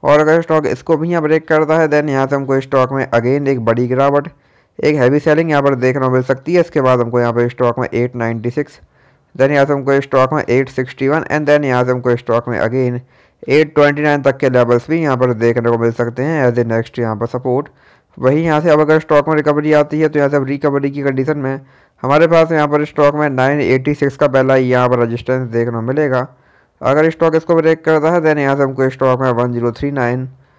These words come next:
और अगर स्टॉक इसको भी यहाँ ब्रेक करता है then यहाँ से हमको स्टॉक में again एक अच्छी तेज़ी,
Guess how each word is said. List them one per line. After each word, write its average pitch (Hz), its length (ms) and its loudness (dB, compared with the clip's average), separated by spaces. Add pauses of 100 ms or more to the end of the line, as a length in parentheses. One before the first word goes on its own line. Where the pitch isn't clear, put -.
(260)
और 147 200 2
अगर 156 200 2
स्टॉक 156 260 -2
इसको 156 240 -2
भी 165 140 -6
यहाँ 160 140 0
ब्रेक 160 240 0
करता 156 320 2
है 165 100 2
then 151 200 0
यहाँ 135 240 0
से 139 80 -2
हमको 135 260 -2
स्टॉक 131 300 -2
में 135 140 -4
again 135 340 -2
एक 127 100 -2
अच्छी 123 300 -4
तेज़ी, 143 420 -6